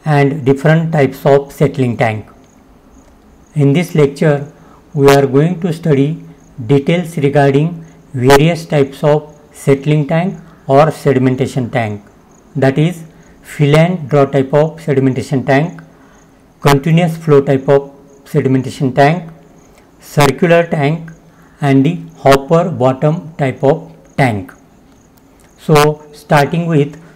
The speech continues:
fill and draw type of sedimentation tank. In case of fill and draw type of sedimentation tank, wastewater is stored for some time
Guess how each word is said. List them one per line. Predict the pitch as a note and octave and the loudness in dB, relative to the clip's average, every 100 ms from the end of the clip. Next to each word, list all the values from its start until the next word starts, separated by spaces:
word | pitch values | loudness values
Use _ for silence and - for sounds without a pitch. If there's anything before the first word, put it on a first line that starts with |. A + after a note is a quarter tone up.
| - | -20
fill | - F3 F#3+ G3 | -6 -2 -2 -4
and | E3 C#3+ D3+ D#3 - D3 A2 | -4 -2 -2 -4 -10 -10 0
draw | C#3+ D#3 | 2 2
type | F3 D3+ C3+ | 0 -2 0
of | D3 C#3+ - | 0 -2 -4
sedimentation | D3 A#2+ C3 B2+ - C3 | -6 -2 -4 -6 -6 -6
tank. | A2+ A#2+ G#2+ - - _ _ _ _ _ _ _ _ _ _ _ | -4 -6 -8 -14 -20 _ _ _ _ _ _ _ _ _ _ _
In | C#3+ C#3 | 0 0
case | D3+ E3+ D#3+ | -2 -4 2
of | G3 G3+ - - | 2 2 -6 -20
fill | - - F#3+ G3+ G3+ | -20 2 2 2 0
and | D#3 D3 C3+ | 0 0 2
draw | C#3+ D#3+ | 2 2
type | E3+ E3 F3 | 0 -2 -2
of | E3+ | -4
sedimentation | - D3 C#3 C#3+ C#3+ - C3 | -2 0 0 0 -2 -2 -2
tank, | D#3 C3 C3 - - _ _ _ _ _ _ _ C#3 | 0 0 -2 -8 -14 _ _ _ _ _ _ _ -2
wastewater | B2+ E3 D#3+ - E3+ E3+ F#3 | 2 2 0 0 0 0 0
is | F#3+ - | -2 -6
stored | - D3+ D3 E3+ F3+ | -2 4 4 2 -2
for | - D3+ C#3+ | -2 0 0
some | - C3+ C3 | 0 -2 0
time | D3+ D#3+ F#3+ | 0 0 -2